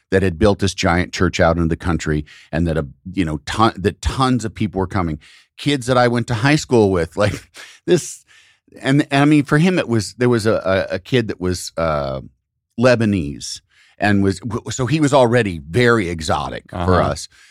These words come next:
Speaker 1: but Lebanese Catholic, and then he, he lived in our town, and then he got caught up in the born again stuff. He <laughs> was a huge Genesis fan.
Speaker 2: Oh,
Speaker 1: Like,
Speaker 2: sure.
Speaker 1: you know,
Speaker 2: You gotta be.
Speaker 1: yeah,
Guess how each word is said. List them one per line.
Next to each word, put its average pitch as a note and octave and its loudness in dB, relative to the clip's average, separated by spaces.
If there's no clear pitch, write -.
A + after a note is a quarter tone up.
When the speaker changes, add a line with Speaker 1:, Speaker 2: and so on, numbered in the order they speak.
Speaker 1:
but B2+ 2
Lebanese C#3 0
Catholic, G#2 -2
and A2+ 2
then A#2 0
he, G#2+ -2
he G#2+ -2
lived A2+ 0
in B2+ 0
our B2+ 0
town, A#2 0
and A2 2
then A2+ 2
he A#2+ -4
got G#2+ 0
caught G#2+ 0
up G2 0
in F2+ 0
the D#2+ -4
born A2+ 2
again G#2 0
stuff. E2+ -4
He - -8
<laughs> - -10
was D3 2
a C#3+ 2
huge C3+ 0
Genesis F#2+ -4
fan. A1 -10
Speaker 2:
Oh, C3+ -2
Speaker 1:
Like, C3 -4
Speaker 2:
sure. B2 0
Speaker 1:
you B2+ 2
know, G#2 0
Speaker 2:
You F2 -4
gotta E3 2
be. D2+ -4
Speaker 1:
yeah, C3 2